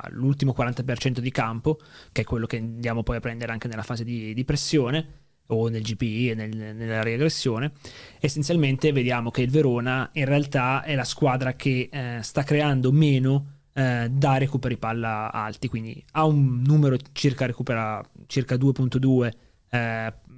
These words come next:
mm, recuperi alti per partita nella metacamp-, nella parte offensiva, però non riesce a tradurre questi recuperi palla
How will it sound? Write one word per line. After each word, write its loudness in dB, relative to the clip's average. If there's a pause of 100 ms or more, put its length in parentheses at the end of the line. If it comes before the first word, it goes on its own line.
mm, -2
recuperi 2
alti -2
per -8
partita -2
nella -2
metacamp-, -4
nella -4
parte -2
offensiva, 0 (300)
però 2
non 4
riesce 4
a 2
tradurre 2 (160)
questi 0
recuperi 0
palla -2